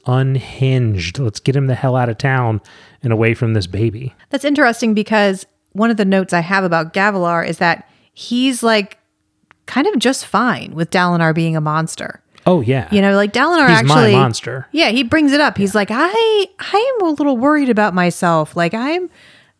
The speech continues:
Speaker 2: maiming people on the regular." <laughs> And Gavilar's like, "You're just like the Almighty made ya.
Speaker 1: Yeah.
Speaker 2: Don't change a thing. <laughs>
Speaker 1: Yeah.
Speaker 2: I need you that way."
Speaker 1: That's right, yeah.
Speaker 2: It's kinda messed up,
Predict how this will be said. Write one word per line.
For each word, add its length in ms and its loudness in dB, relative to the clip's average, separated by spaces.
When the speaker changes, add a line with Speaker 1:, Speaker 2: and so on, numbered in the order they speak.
Speaker 2:
maiming 800 4
people 500 2
on 300 4
the 120 4
regular." 840 -2
<laughs> 40 -20
And 120 0
Gavilar's 520 2
like, 280 0
"You're 160 -2
just 460 -2
like 280 -2
the 140 2
Almighty 500 4
made 320 0
ya. 280 0
Speaker 1:
Yeah. 160 -2
Speaker 2:
Don't 180 0
change 500 -2
a 60 0
thing. 680 0
<laughs> 100 0
Speaker 1:
Yeah. 460 2
Speaker 2:
I 160 2
need 360 0
you 140 2
that 280 0
way." 380 2
Speaker 1:
That's 320 0
right, 240 -6
yeah. 160 -4
Speaker 2:
It's 220 -4
kinda 280 -2
messed 360 0
up, 320 -2